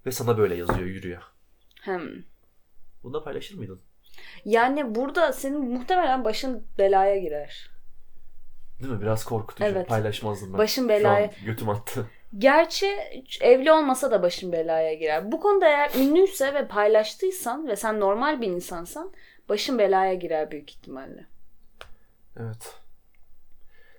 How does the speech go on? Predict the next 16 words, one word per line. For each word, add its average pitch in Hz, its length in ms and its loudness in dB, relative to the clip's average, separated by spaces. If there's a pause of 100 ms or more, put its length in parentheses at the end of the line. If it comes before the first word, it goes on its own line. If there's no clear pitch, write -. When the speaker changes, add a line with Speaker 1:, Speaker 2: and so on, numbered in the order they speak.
(360)
Speaker 1:
Bence 113 160 -12
bunlarda 110 300 -10
bir 104 60 -10
sıkıntı - 380 -12
yok, 90 140 -14
yanlış 95 360 -10
değil. - 100 -20 (500)
Bir - 100 -10
şey 226 120 0
diyeceğim. 117 260 -2
Şu - 140 -4
anda 156 220 -4 (400)
Instagram'dan 156 720 -2 (300)
herkes 180 420 -2
birbirine 110 320 -2
yürüyor. 98 340 -8